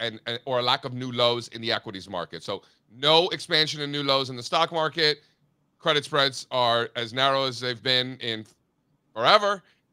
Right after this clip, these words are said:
and, uh, no breakdown in high yield bonds. So if you are bearish and you think the stock market's gonna go down,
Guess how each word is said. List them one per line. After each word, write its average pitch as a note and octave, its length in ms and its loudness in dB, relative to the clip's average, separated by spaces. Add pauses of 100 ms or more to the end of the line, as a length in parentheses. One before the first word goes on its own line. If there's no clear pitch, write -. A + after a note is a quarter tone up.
(120)
and, C3 440 0
uh, A#2 320 0
no B2+ 140 -6
breakdown A#2+ 500 -2
in A2 100 -12
high A2 160 -4
yield G#2 240 -6
bonds. F#2 320 -6
So G2+ 160 -6
if A2 200 -10
you C3+ 220 -6
are G#2+ 360 2
bearish B2 760 -2 (320)
and A2 100 -14
you A#2+ 120 -8
think A#2+ 180 -8
the A#2+ 80 -10
stock A#2 240 -2
market's A2+ 260 -10
gonna A2 160 -10
go G2+ 140 -6
down, C#3+ 640 2